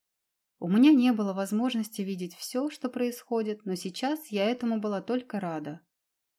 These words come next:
Слышать, как мощные звери силой рвут друг в друге плоть, ощущать дрожь земли подо мной, чувствовать металлический запах крови – это и так было страшно и противно.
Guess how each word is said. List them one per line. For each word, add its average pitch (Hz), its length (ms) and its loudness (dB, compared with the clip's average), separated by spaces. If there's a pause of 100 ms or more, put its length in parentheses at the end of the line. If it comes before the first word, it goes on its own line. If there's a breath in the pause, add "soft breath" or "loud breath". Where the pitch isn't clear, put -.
(240)
Слышать, - 680 0
как 208 180 -4
мощные 233 500 4
звери 220 640 -2 (160)
силой 262 520 4
рвут 220 440 0 (100)
друг 226 300 -2
в 214 80 -4
друге 226 320 2
плоть, 254 500 -2 (380)
ощущать 220 580 0
дрожь 233 280 2
земли 226 400 0
подо 190 280 -4
мной, 180 520 -6
чувствовать 247 520 -2
металлический 220 640 -4
запах 220 400 -4
крови – 240 560 -2 (300)
это 226 200 -2
и 226 60 2
так 240 300 0
было 185 200 -6
страшно 240 540 -4
и 180 60 -2
противно. 165 720 -6